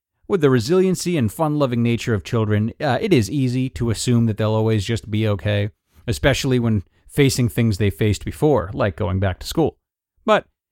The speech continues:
children need routines of all kinds, and a sharp change in any routine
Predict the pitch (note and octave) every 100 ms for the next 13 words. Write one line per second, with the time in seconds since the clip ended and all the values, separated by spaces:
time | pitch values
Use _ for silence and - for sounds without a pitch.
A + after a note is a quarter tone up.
0 | _ - C#4+ C4+ A#3+ G#3+ G3+ - F#3 F3+
1 | D3+ D3+ D#3 C#3 C#3 A#2 - - - -
2 | C#3+ C3+ B2+ B2 B2+ A#2+ A#2 - - A#3
3 | - - - D3+ F3 A2 - - - A2+
4 | A2+ G#2+ G#2 G2+ - G#2+ G#2